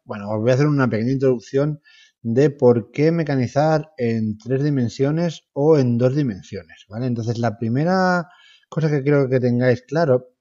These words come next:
es que la diferencia entre mecanizar en tres D o en dos D, desde mi punto de vista, es la variabilidad de la Z. O sea, ¿qué quiere decir?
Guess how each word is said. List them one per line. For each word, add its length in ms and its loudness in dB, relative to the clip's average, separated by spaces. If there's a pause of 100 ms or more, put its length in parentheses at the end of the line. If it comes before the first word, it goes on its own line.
(120)
es 160 -8
que 120 -6
la 100 0
diferencia 400 0
entre 220 0
mecanizar 340 -4
en 140 -6
tres 260 -6
D 140 -6
o 120 -6
en 160 -20
dos 200 -4
D, 280 0 (600)
desde 180 -6
mi 140 -6
punto 320 -2
de 140 0
vista, 440 -4 (580)
es 380 0
la 720 2
variabilidad 680 -4
de 60 -2
la 100 -4
Z. 280 -4
O 220 -20
sea, 140 -10
¿qué 80 -6
quiere 180 2
decir? 380 -2